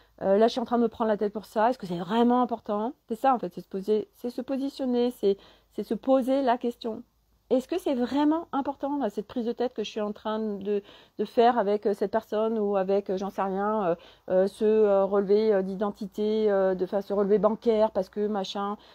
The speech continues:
En fait, c'est ça, c'est à chaque fois, on est en train de se prendre la tête pour des conneries, vraiment, les humains. Et c'est de, de, de, de revenir le plus possible sur un, un positionnement et un questionnement de, de qu'est-ce que j'ai envie de vivre là, à cet instant T, je suis en train de me prendre la tête, est-ce que c'est vraiment important ?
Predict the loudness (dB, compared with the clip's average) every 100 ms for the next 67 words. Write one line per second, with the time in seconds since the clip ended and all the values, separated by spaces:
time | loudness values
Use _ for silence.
0 | _ -2 -2 0 -6 0 4 4 2 -4
1 | -4 -8 -2 -2 -2 -6 -8 -10 -10 -8
2 | -6 -6 -2 -2 -4 -8 -6 -6 -8 -2
3 | 4 4 4 -2 -4 -4 -4 -4 -6 -6
4 | -6 -8 -10 -16 -20 -20 _ -8 -6 -2
5 | -2 0 -4 -4 -6 -4 -6 -4 -4 4
6 | 4 6 2 2 0 -2 -6 -6 -4 -4
7 | -6 -6 -4 -6 -8 -20 -20 -4 0 0
8 | 0 -2 -4 0 0 0 -2 0 2 0
9 | 0 -2 -4 -4 -4 -2 -4 -4 -6 -8
10 | -12 -14 -20 _ -18 0 0 2 0 0
11 | -2 -4 -4 -4 0 0 0 -2 -8 -6
12 | -6 -4 -4 -6 -10 -8 -8 -4 -4 -2
13 | -4 -6 -10 -8 -6 -4 -2 -2 -4 -2
14 | -2